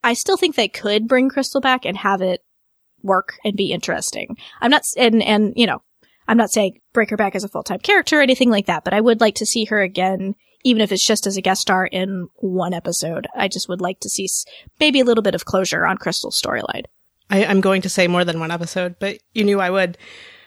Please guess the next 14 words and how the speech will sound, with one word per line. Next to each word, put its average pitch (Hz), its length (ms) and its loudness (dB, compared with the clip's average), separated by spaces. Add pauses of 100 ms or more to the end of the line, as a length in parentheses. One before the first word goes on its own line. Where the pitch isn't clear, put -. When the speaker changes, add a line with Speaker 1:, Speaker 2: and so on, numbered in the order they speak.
(120)
Speaker 1:
Oh, 359 60 0
I 508 220 2
would 427 60 -2
take 508 240 0
her 262 120 2
for 254 100 0
more 247 160 2
than 240 140 2
one 247 120 0
episode, 208 540 0
but 185 180 2 (640)
Speaker 2:
<laughs> - 720 -8
I 208 160 2
know. - 220 -6